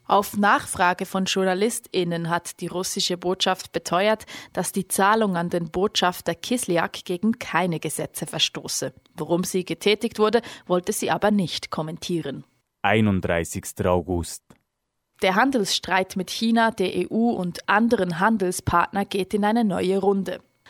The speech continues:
Speaker 1: Trump weigert sich, auf ein Angebot der E U einzugehen, Zölle auf Autos zu senken. Gleichzeitig droht er einmal mehr mit einem Austritt aus der W T O. Machen wir doch einen kleinen Exkurs.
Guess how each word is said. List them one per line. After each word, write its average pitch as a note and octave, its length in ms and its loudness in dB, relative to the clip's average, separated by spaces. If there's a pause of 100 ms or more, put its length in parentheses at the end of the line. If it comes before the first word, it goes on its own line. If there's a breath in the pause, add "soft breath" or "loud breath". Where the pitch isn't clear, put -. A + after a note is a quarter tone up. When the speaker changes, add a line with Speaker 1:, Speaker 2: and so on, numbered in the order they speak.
(100)
Speaker 1:
Trump A#3 300 2
weigert A3 340 2
sich, F3+ 240 0
auf E3+ 180 0
ein E3+ 180 0
Angebot F#3 640 0
der F3+ 160 0
E F3 160 -2
U G#3 140 0
einzugehen, F#3+ 760 0 (200 loud breath)
Zölle G3+ 440 4
auf - 260 2
Autos - 540 -2
zu G#3 100 -6
senken. F#3 560 -2 (340)
Gleichzeitig G#3 720 2 (240 loud breath)
droht A3 260 2
er - 140 4
einmal G#3 340 4
mehr G3+ 300 2
mit F3 160 -2
einem G#3+ 220 2
Austritt - 800 0
aus E3 260 -6
der G3 220 0
W C#3+ 140 -2
T - 260 -2
O. E3+ 260 2 (500)
Machen C4 280 2
wir B3 80 6
doch A#3 320 0
einen F#3+ 260 -2
kleinen E3+ 460 0
Exkurs. - 720 -2